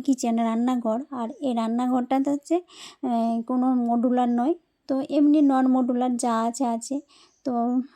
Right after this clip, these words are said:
এটা তো আমার ভাড়া বাড়ি, নিজের বাড়ি নয়। তো সেই জন্যই আমি কী করি জানো তো, নিজের বাড়ি হোক আর ভাড়া বাড়ি, যেখানে আমি থাকি সেটাই আমার স্বর্গ। তো সেই স্বর্গটায়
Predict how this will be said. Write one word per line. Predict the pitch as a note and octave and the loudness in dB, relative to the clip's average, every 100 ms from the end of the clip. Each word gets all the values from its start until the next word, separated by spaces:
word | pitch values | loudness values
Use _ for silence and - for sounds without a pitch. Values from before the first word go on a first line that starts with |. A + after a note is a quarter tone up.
| - | -8
এটা | B3 A#3+ | -4 -2
তো | A#3+ | -2
আমার | B3 A#3+ B3 | -2 0 0
ভাড়া | A#3 A#3 A3+ | 0 0 2
বাড়ি, | A#3 C#4+ F#4 | 2 2 2
নিজের | A#3+ A3+ A#3 | 2 0 0
বাড়ি | A3+ A#3 A#3 | 0 0 0
নয়। | A3+ A3+ B3+ - - _ - | 0 -2 -6 -14 -20 _ -10
তো | A#3 | -8
সেই | A#3 - C4+ | -6 0 2
জন্যই | C#4+ C#4 C4+ D4 - _ - | 2 2 2 0 -2 _ -8
আমি | C4 B3+ C#4 C4+ C4+ - | -2 2 4 2 -2 -2
কী | C#4+ | -2
করি | C4+ C4+ | 2 2
জানো | C#4 C#4 A#3+ | 2 0 0
তো, | A3 A3+ | -2 -2
নিজের | A3 A3+ C4 | -2 0 0
বাড়ি | C4+ C4+ D4 | 2 4 4
হোক | E4 E4+ | 4 2
আর | D#4+ | -2
ভাড়া | C4+ A3 G#3 | -2 -4 -4
বাড়ি, | G#3 G#3+ A3+ A3+ _ _ - | -6 -8 -10 -12 _ _ -10
যেখানে | A#3 A#3 B3 B3+ B3+ | -8 -4 -2 0 0
আমি | B3+ | 0
থাকি | C4+ - A#3 C#4+ | 0 -4 -4 -2
সেটাই | C#4+ A#3 A3+ A#3+ | -2 -4 -4 -4
আমার | A3 A#3+ C4 - - | -2 -4 -6 -14 -20
স্বর্গ। | - B3 A3+ G#3+ A3+ | -2 0 0 -2 -8
তো | A3+ A3+ | -6 -6
সেই | - C4 | 0 0
স্বর্গটায় | C#4 C4 A#3 A#3 B3+ B3 A#3 | 2 2 0 0 -2 -2 -4